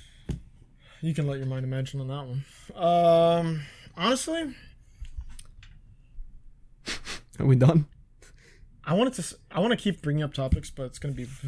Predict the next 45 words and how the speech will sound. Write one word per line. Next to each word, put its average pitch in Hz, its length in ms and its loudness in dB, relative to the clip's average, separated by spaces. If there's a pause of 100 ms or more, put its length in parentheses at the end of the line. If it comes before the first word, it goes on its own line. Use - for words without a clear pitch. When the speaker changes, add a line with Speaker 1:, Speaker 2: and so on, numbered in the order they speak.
(140)
Speaker 1:
mad 131 400 -6
weird. 135 220 -4
Speaker 2:
Yeah, 120 100 4
we're 113 180 6
at 165 80 6
a, 131 80 4 (140)
an 117 100 2
hour 110 240 2
twenty. 110 380 0 (1500)
Speaker 1:
Holy 185 180 -4
shit, - 480 4
I 143 80 -2
thought 180 180 -6
we 175 60 -2
were 165 80 0
at, 151 140 -4 (500)
I 175 40 2
don't 226 60 4
know 254 80 4
why 208 140 10
I 202 60 8
looked 151 220 0
at 202 60 -2
that 202 80 0
and 196 80 0
I 160 40 0
thought 156 160 -2
it 143 60 -4
said, 160 80 -4
like, 143 120 -6
forty-eight. 127 380 -8 (1400)
Speaker 2:
Yeah. 107 260 4
Speaker 1:
I'm 143 80 2
blind. 123 300 -6 (360)
I 156 60 -2
must 160 140 0
have 185 60 -4
been 165 80 2
looking 151 180 -2
at 139 60 -6
the 127 60 -6
seconds. 127 380 -8 (1600)
Or 151 80 -14
some 131 260 -12
shit. - 240 -16